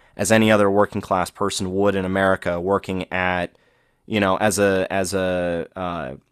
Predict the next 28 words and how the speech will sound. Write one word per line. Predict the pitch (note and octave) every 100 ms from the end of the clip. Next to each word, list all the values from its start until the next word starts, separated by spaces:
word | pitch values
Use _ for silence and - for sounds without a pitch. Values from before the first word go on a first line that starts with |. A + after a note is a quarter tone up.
| _
house | - B2 -
cleaner | - G#2+ G2+ G2 F#2 F2+
or | G2 F#2
a |
Walmart | F2+ A2+ A#2 G#2 F#2+
employee." | F#2+ - F#2+ F#2 F#2 F2 - _ _ _ _ _
And | A2+ A2+ A2+ A2+ G#2+
she | -
tried | D3+ D3
doing | B2+ B2+
the | A2
same | - A2+
thing | G#2 A#2 A2 G#2+
with, | F#2+ G2 -
in | G2+ F#2 F2+ - -
Bait | G#2+
and | F#2
Switch. | - C3+ D3 B2+ - - _ _ _
The | B2
irony, | C3 B2+ A#2+
of | G#2+
course, | A#2+ A2
being | - A2 G#2
that, | G2+
like, | G2+ F#2+
it | A#2+
all | G#2 G#2+ G#2
just | G2+ G2+ -